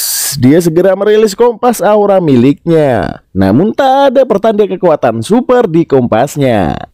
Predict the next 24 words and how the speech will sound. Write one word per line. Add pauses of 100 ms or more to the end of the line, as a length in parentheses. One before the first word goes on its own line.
(100)
Beberapa
detik
kemudian
kompas
itu
bergerak
lemah.
Pandangan
Lidian
tertuju
pada
anak-anak
berkekuatan
super
yang
mendekat, (160)
yaitu
Yang (100)
Liang
Tuo. (320)
Di
pihak
Yang
Liang